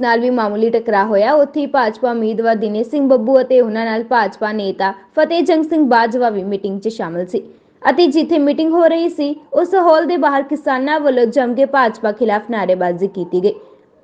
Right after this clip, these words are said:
ਅਤੇ ਭਾਜਪਾ ਵਰਕਰਾਂ ਦੀ ਮੀਟਿੰਗ ਨੂੰ ਸੰਬੋਧਨ ਕਰਨ ਤੋਂ ਬਾਅਦ ਭਾਜਪਾ ਉਮੀਦਵਾਰ ਦਿਨੇਸ਼ ਸਿੰਘ ਬੱਬੂ ਨੂੰ ਕਿਸਾਨਾਂ ਨੇ ਘੇਰਿਆ ਅਤੇ ਕਿਸਾਨ ਨੇ ਆਪਣੀਆਂ ਮੰਗਾਂ ਨੂੰ ਲੈ ਕੇ ਭਾਜਪਾ ਉਮੀਦਵਾਰ ਨੂੰ ਕਈ ਸਵਾਲ ਪੁੱਛੇ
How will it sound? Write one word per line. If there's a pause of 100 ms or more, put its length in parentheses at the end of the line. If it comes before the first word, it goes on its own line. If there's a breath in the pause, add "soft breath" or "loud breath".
(240)
ਅਤੇ
ਭਾਜਪਾ
ਵਰਕਰਾਂ
ਦੀ
ਮੀਟਿੰਗ
ਨੂੰ
ਸੰਬੋਧਨ
ਕਰਨ
ਤੋਂ
ਬਾਅਦ
ਭਾਜਪਾ (100)
ਉਮੀਦਵਾਰ
ਦਿਨੇਸ਼
ਸਿੰਘ
ਬੱਬੂ
ਨੂੰ
ਕਿਸਾਨਾਂ
ਨੇ
ਘੇਰਿਆ
ਅਤੇ
ਕਿਸਾਨ
ਨੇ
ਆਪਣੀਆਂ
ਮੰਗਾਂ
ਨੂੰ
ਲੈ
ਕੇ
ਭਾਜਪਾ
ਉਮੀਦਵਾਰ
ਨੂੰ
ਕਈ
ਸਵਾਲ
ਪੁੱਛੇ